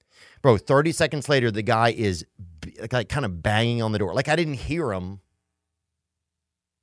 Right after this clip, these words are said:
just a minute ago. Like, I, you know, like, I,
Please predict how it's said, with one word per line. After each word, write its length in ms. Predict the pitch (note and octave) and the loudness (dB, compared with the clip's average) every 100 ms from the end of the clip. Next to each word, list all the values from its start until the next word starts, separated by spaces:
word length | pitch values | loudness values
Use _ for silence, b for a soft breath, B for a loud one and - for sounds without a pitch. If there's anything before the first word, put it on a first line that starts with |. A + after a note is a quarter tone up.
| A2 | -2
just 260 | D3 C3+ | -2 0
a 40 | C3 | 0
minute 240 | C3+ A#2+ | -2 -2
ago. 140 | G#2 | -4
Like, 160 | G2+ G#2+ | -4 -2
I, 260 | B2 G#2 F#2 b b b b b b b _ | -2 -2 -6 b b b b b b b _
you 100 | C#3 | -4
know, 140 | B2 G#2+ | 0 0
like, 200 | A2+ A#2 | 0 0
I, 460 | A2 G2+ F#2 E2+ | 0 0 -2 -6